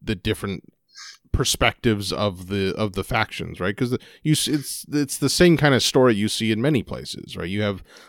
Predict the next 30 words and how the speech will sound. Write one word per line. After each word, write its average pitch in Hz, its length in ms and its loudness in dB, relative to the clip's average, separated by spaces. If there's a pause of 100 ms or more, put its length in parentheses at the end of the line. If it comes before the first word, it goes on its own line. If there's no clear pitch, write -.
like, 87 160 -6
the - 80 -6
two 110 220 0
militaristic 104 720 0
forces, 90 480 -4
and 92 140 -2
then 95 100 -2
you 92 140 -4
have, 92 300 0 (320)
uh, 87 200 -2
civilian 107 920 2 (300)
groups 104 480 -4
that 95 180 -2
have 95 260 0
different 95 380 -2
agendas 92 600 -4
and 87 140 -4
want 85 180 -6
different 87 320 -8
priorities 85 600 -2
and 87 100 -6
are 76 140 -4
operating 85 600 -4 (300)
in 80 260 -6
non-militaristic 87 1000 -2
ways. 76 480 -6 (300)
Yeah, 202 140 2 (100)
it, 127 140 4
it 110 180 2
makes, 143 300 2